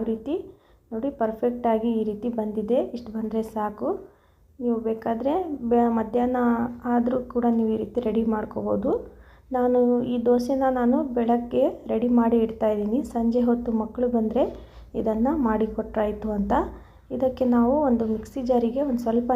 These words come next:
ನೀರನ್ನು ಹಾಕಿ ಈ ರೀತಿ ಕ್ರೀಮ್ ಥರ ಬರಬೇಕು. ನೋಡಿ ಉದ್ದಿನ ಬೇಳೆ ಯಾವ ರೀತಿ ಕ್ರೀಮ್ ಥರ ಬಂದಿದೆ ಅಂತ. ಈ ರೀತಿ ಬರಬೇಕು. ಚೆನ್ನಾಗಿ ಮಿಕ್ಸಿಯಲ್ಲಿ ಒಂದು ಐದರಿಂದ ಹತ್ತು ನಿಮಿಷ ಈ ರೀತಿ ರುಬ್ಕೊಂಡ್ರೆ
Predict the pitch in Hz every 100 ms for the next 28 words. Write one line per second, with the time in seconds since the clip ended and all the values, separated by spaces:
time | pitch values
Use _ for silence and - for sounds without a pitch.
0 | 233 226 226 220 220 220 220 220 226 220
1 | 285 330 - 226 247 277 254 240 240 226
2 | 214 220 214 262 403 - - - _ -
3 | 233 226 214 202 247 240 240 240 214 214
4 | 220 240 - 220 220 240 233 220 214 214
5 | 208 208 208 202 262 294 240 233 240 226
6 | - 302 415 - _ _ _ _ 226 226
7 | 214 214 208 - - 220 220 233 240 226
8 | 220 - 240 214 240 359 320 233 214 220
9 | 226 240 240 226 - 240 226 254 240 214
10 | 214 220 226 220 - - - _ 220 220
11 | 220 240 226 214